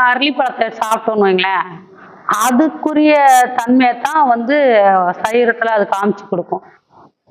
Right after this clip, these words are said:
இப்ப உங்களுக்கு ஈஸியா புரியும்னு நினைக்கிறேன். அப்ப நாம வந்து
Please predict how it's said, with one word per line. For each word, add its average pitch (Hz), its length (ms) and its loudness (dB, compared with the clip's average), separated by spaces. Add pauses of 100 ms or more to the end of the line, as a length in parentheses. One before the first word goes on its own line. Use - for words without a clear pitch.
(200)
இப்ப 220 220 -2
உங்களுக்கு 214 320 2
ஈஸியா 220 300 -4
புரியும்னு 202 360 -2
நினைக்கிறேன். 165 320 -6 (520)
அப்ப 247 240 -4
நாம 247 400 2
வந்து 320 300 4